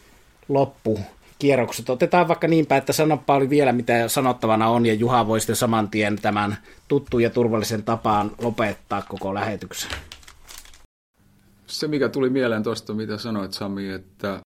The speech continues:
Speaker 2: rupesin miettimään Eddie Van Halen on hyvä esimerkki, ja samoin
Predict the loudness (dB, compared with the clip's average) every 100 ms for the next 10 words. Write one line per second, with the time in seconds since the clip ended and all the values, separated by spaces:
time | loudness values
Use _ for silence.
0 | _ _ _ -8 -6 -2 -2 -2 -4 -6
1 | -4 -2 -2 -2 -4 -2 0 0 -2 -8
2 | -16 _ _ _ _ -8 -4 -2 -2 -2
3 | -4 -4 -6 -10 -10 -4 -2 -2 -4 -6
4 | -4 -4 -6